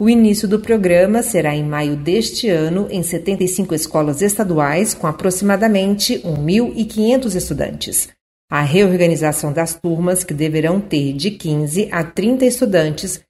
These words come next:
está sendo planejada pela Secretaria da Educação via coordenações regionais de educação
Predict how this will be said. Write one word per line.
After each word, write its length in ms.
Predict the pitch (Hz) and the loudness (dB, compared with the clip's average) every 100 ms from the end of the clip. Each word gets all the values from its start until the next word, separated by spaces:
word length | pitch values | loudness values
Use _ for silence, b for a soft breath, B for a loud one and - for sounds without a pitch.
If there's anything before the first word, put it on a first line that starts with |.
| _ | _
está 300 | - 220 196 | -6 0 2
sendo 340 | 185 202 180 180 | 2 2 2 0
planejada 720 | 185 247 277 208 170 190 226 | 0 2 2 2 2 2 2
pela 200 | 254 202 | 2 0
Secretaria 600 | 180 185 185 180 156 147 | 0 -2 -2 0 0 0
da 80 | 147 | 0
Educação 720 | 147 170 240 240 - 190 226 | -2 0 0 0 0 2 2
via 400 | 202 170 208 214 | -2 0 2 2
coordenações 880 | 214 262 277 254 202 175 - 233 226 | 2 2 2 2 2 0 0 -2 0
regionais 500 | 220 214 190 147 139 | -2 0 -2 -2 -2
de 60 | 156 | -4
educação 680 | 160 240 240 - 190 220 | -4 -4 0 2 2 2